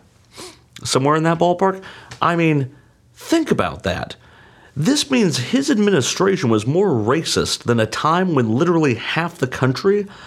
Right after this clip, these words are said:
thought it was okay to own other people as property, okay? That's the kind of racist Woodrow Wilson was. Also, he has the distinction of being the first president to ever screen a movie in the White House, something that's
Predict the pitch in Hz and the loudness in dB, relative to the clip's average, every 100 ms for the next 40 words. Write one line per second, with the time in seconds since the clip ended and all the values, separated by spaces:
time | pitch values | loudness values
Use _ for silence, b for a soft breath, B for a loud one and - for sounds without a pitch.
0 | B B - 147 185 160 131 131 135 - | B B -4 -2 0 0 0 0 -2 -2
1 | 147 117 - 120 127 117 107 101 113 101 | -2 -2 -2 0 0 2 0 0 -2 0
2 | 98 71 - - 92 80 - - - - | 0 0 -4 -4 -2 -4 -8 -8 -10 -12
3 | - 95 98 101 95 92 B B B 120 | -4 -2 0 2 0 -2 B B B 0
4 | 123 117 113 101 107 98 92 90 90 82 | 0 0 -4 -2 0 2 2 2 0 -2
5 | 90 82 78 90 98 95 78 - 55 - | 0 -2 -2 2 2 2 -2 -6 -8 -8
6 | - B B B B B - 214 269 - | -10 B B B B B -2 0 0 2
7 | 90 - 87 - B B B - 139 156 | 0 0 -2 -4 B B B -4 0 2
8 | 143 135 113 117 104 B B 143 143 151 | 2 0 2 0 0 B B 0 0 0
9 | 214 - 101 101 113 110 107 - 107 107 | -2 -2 -2 2 0 2 0 0 -2 -2
10 | - - 117 185 113 87 - 113 - 113 | -8 -2 0 2 0 -2 -2 0 2 2
11 | 127 127 - - 104 110 120 101 90 98 | 0 0 -4 0 2 4 2 2 2 0
12 | - 87 85 127 185 107 65 - 98 101 | -2 -4 0 0 0 -2 -4 -2 0 2
13 | 95 - | 0 -4